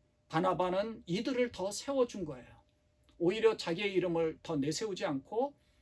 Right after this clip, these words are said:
바울을 더 내세우고 안디옥에서 사역을 했고요. 마가를 데리고 다니면서 깊은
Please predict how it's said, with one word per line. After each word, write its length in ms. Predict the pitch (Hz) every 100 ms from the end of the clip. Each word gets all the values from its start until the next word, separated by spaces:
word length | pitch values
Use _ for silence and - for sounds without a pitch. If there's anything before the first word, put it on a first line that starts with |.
| _ -
바울을 480 | 147 160 214 233 220
더 160 | 185
내세우고 600 | 160 160 175 143 131 156 -
안디옥에서 640 | 139 151 202 170 165 190
사역을 420 | - 165 151 160
했고요. 440 | 147 - 139 220 277 - - -
마가를 680 | 139 143 185 208 208 190 - _
데리고 300 | 170 170 180
다니면서 640 | 165 151 143 131 190 214 269 _ _
깊은 560 | - 190 - 220 147 127